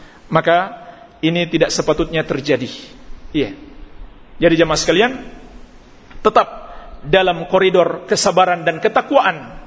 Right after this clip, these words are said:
Pasti, yakin, pasti Allah akan berikan pertolongan. Yakin. Harus yakin. Ini ayat Allah. "Wa in tasbiru wa tattaqu la yadurrukum kaiduhum syai'an."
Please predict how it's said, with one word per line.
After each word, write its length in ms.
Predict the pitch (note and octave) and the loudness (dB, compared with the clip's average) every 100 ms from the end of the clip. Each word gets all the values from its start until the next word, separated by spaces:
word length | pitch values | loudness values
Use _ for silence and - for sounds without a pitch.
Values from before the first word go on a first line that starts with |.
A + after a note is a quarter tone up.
| - - - - - - G#3+ | -20 -20 -20 -20 -20 -2 0
Pasti, 480 | G3 - F3+ C#3 - - - - - - G#2 | 0 -2 -4 -6 -10 -20 -20 -20 -20 -16 -2
yakin, 480 | D#3+ D4 - G#3+ C3 - - - G#3 | 2 4 2 -6 -6 -12 -14 -2 0
pasti 560 | B3 - G#3+ C#3 D#2+ - - - | 0 -2 -4 -6 -8 -16 -18 -2
Allah 400 | A#3 C4 B3+ A#3+ | 2 2 2 0
akan 160 | A#3+ A#3 | 0 0
berikan 320 | A3 B3 A3+ | 2 2 2
pertolongan. 480 | A3 G#3+ G3 D3 - - - - - | 2 2 2 0 -6 -18 -20 -20 0
Yakin. 280 | A2+ - C3 G#2+ - - - - - - - - _ _ _ _ - - | 0 0 -6 -12 -18 -20 -20 -20 -20 -20 -20 -20 _ _ _ _ -20 -18
Harus 260 | - C4+ C4 | 0 0 2
yakin. 540 | B3+ A3 D#3+ - - | 0 0 -4 -10 -4
Ini 160 | A#3 D4 | 0 2
ayat 260 | C#4+ C4 B3+ | 4 2 2
Allah. 320 | A#3 A3+ - - - - - - | 2 0 -2 -10 -18 -20 -20 -8
"Wa 160 | - A3+ | 2 2
in 240 | B3 B3 | 2 0
tasbiru 480 | C4+ D#4 D4+ C#4+ C#4 | 0 0 2 2 4
wa 160 | B3+ D4 | 4 4
tattaqu 840 | F4 - D4 - A#3 D#3 - - - | 2 2 -2 0 -2 -2 -6 -8 4
la 240 | F#3 C4 | 6 6
yadurrukum 560 | A#3+ A3+ A#3+ A#3 A3+ G3 | 4 2 2 2 2 4
kaiduhum 400 | A3+ A3 G#3 F#3 | 2 4 2 4
syai'an." 400 | G3 F3+ D3 | 4 4 2